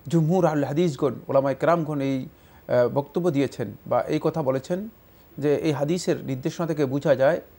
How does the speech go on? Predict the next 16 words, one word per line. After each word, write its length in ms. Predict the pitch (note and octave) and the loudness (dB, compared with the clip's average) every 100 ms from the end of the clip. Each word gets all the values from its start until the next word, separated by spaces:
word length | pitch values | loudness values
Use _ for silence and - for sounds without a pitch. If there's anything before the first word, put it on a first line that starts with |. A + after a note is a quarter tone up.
| - - - | -20 -20 -8
যে 140 | C#3 C#3+ - | -2 -2 2
কিয়াম 300 | D#3+ F3+ D#3 | 4 4 2
রমাদান 600 | C3+ B2+ C#3 E3+ F#3+ - | 0 2 2 2 -2 -4
বা 140 | B2+ C3 | -2 -2
সালাতুত 320 | C3 B2+ B2 | -2 -4 -2
তারাবিহ, 320 | A2+ G2+ A2+ | -2 0 -4
আহ, 720 | - - - - - - A#2+ - | -8 -20 -20 -20 -12 0 0 4
এই 380 | F3 G3 F#3+ A3+ - - - - - | 2 2 -4 -12 -20 -20 -20 -20 -2
ইবাদতটি 680 | C#3+ D3 F#3 F#3+ - - - | 2 4 4 0 -6 -12 -10
ইসলামের 440 | - - D#3+ E3 E3+ | -10 0 2 2 0
অন্যতম, 800 | F3 E3 E3+ F#3 F#3+ F3 C#3 C#3 - | 0 2 2 2 2 2 2 -2 -4
যদিও 180 | D3 F3+ | 0 2
এটা 100 | F3 | 2
সুন্নাহ 420 | - D#3 D#3 B2+ | 0 -2 0 0
হয়ে 120 | G#2 | -2
থাকে 240 | - - | -6 -14